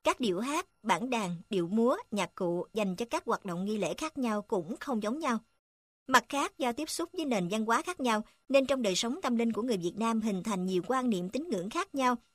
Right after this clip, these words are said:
du nhập các tôn giáo khác nhau như Cao Đài, Phật giáo, Hồi giáo, Công giáo, Tin lành, vân vân. Trong thực hành những nghi thức lễ bái tín ngưỡng tôn giáo khác nhau, nhiều thể loại điệu nhạc,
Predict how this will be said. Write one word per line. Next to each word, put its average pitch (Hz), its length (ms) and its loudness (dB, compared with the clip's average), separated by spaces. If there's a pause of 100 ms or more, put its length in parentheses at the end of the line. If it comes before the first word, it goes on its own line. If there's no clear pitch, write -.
(180)
du 285 180 0
nhập 247 300 2
các - 180 -2
tôn 233 160 2
giáo 208 200 0
khác - 260 -4
nhau 233 200 2 (400)
như 240 240 4 (220)
Cao 175 180 4
Đài, 175 280 0 (200)
Phật - 220 -4
giáo, 214 300 2 (240)
Hồi 190 200 0
giáo, 208 300 2 (220)
Công 214 260 0
giáo, 233 240 2 (180)
Tin 214 180 0
lành, 180 320 0
vân 196 240 -4
vân. 190 180 0 (840)
Trong 302 180 8
thực - 180 -4
hành 208 200 2
những 208 140 0
nghi 285 140 -4
thức 381 240 -4
lễ 190 240 0
bái 240 280 2
tín 302 240 -4
ngưỡng 208 260 0
tôn 233 160 4
giáo 226 180 0
khác 339 200 -6
nhau, 220 220 2 (280)
nhiều 240 220 4
thể 247 140 2
loại 202 340 0
điệu 185 220 0
nhạc, 208 300 2